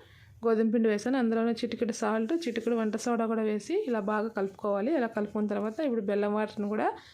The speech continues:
వడపోసుకుందాం. చెత్త, రాళ్ళు, అట్లా మట్టి ఏమన్నా ఉంటే కూడా వచ్చేస్తుంది కాబట్టి ఇలా వడపోసుకొని ఇలా బాగా కలుపుకోవాలి. ఇలా కలుపుకుంటే సరిపోతుంది. చూడండి, మరీ ఎక్కువ లూజ్గా లేకుండా, మరీ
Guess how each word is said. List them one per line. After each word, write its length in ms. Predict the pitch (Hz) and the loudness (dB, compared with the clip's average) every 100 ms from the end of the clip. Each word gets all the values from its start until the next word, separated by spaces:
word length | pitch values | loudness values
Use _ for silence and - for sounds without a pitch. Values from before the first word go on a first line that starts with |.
| - - | -20 -6
వడపోసుకుందాం. 680 | 220 214 208 208 - 202 294 466 - _ - - _ _ _ _ _ - | -2 0 0 0 -2 -2 0 -4 -10 _ -20 -20 _ _ _ _ _ -6
చెత్త, 220 | 226 - 233 220 | -6 -2 0 2
రాళ్ళు, 280 | 214 220 220 | 4 4 2
అట్లా 220 | 220 214 214 214 | 0 0 2 0
మట్టి 240 | 214 - 226 | -2 0 0
ఏమన్నా 240 | 214 208 208 | 2 2 0
ఉంటే 180 | 208 208 | 0 0
కూడా 140 | 208 302 | 0 0
వచ్చేస్తుంది 440 | 240 226 220 208 202 | 0 -2 -2 -2 -2
కాబట్టి 320 | 196 202 339 349 | -2 -2 -2 0
ఇలా 120 | 233 | 2
వడపోసుకొని 520 | 220 214 220 220 262 285 | 2 0 -2 -2 -2 0
ఇలా 100 | 208 202 | 0 0
బాగా 120 | 202 - | -2 -2
కలుపుకోవాలి. 640 | 196 190 - 202 190 233 403 427 - - - - _ - | -4 -4 -2 0 0 2 0 -2 -14 -20 -20 -20 _ -4
ఇలా 120 | 226 226 | 0 2
కలుపుకుంటే 440 | 220 208 - 214 294 | 2 0 0 -2 0
సరిపోతుంది. 580 | 240 202 196 196 196 202 240 | 0 -2 -2 -2 -2 -2 -2
చూడండి, 380 | 214 202 208 330 453 - _ _ - | -2 -2 0 0 -2 -8 _ _ -4
మరీ 140 | 214 240 233 | 4 4 4
ఎక్కువ 180 | 233 220 | 2 2
లూజ్గా 300 | 220 214 220 214 | 2 0 0 -2
లేకుండా, 320 | 208 214 226 202 | 0 0 0 0
మరీ 180 | 208 | 0